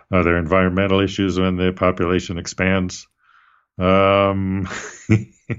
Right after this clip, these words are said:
uh, you can always find something to worry about. Uh, overall, life has continued to get better for most people, so I have a generally upbeat outlook. Um, and, uh,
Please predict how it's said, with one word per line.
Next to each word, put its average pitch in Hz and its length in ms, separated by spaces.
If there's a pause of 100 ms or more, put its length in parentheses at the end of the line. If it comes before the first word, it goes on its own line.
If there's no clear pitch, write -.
(800)
uh, 92 260
you 95 200
can 95 160
always 117 300
find 101 260
something 98 380
to 98 120
worry 98 280
about. 87 420 (560)
Uh, 98 380
overall, 110 600
life 107 360
has 98 100
continued 107 560
to 110 80
get 101 240
better 110 280
for 95 180
most 90 300
people, 92 360
so - 180
I 92 720
have 92 120
a - 20
generally 95 540
upbeat 92 520 (160)
outlook. 110 540 (600)
Um, 101 400
and, 107 340
uh, 113 380